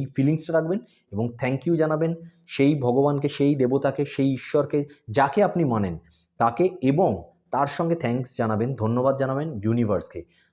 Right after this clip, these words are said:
ধন্যবাদ ইউনিভার্স আমার সব কিছু ঠিক করে দেওয়ার জন্য। তো আপনি কিভাবে বলবেন? আমি যেভাবে বলি সেভাবে বলছি। প্রথমে,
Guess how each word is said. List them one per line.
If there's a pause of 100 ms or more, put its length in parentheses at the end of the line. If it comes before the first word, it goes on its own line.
(100)
ধন্যবাদ (100)
ইউনিভার্স (440)
আমার (240)
সব (120)
কিছু (1120)
ঠিক
করে
দেওয়ার
জন্য। (380)
তো (360)
আপনি
কিভাবে
বলবেন? (220)
আমি
যেভাবে
বলি
সেভাবে
বলছি। (840)
প্রথমে,